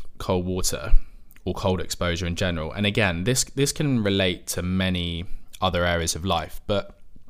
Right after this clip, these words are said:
with cold water, it's because the issue isn't the situation for them. It's what they think of the situation. And this causes us so much more unhappiness and pain because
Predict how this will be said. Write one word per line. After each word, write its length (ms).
with 180
cold 280
water, 520
it's 160
because 440
the 140
issue 400
isn't 340
the 60
situation 680
for 200
them. 260
It's 180
what 200
they 120
think 500
of 120
the 100
situation. 800
And 140
this 160
causes 420
us 140
so 320
much 260
more 220
unhappiness 560
and 100
pain 360
because 420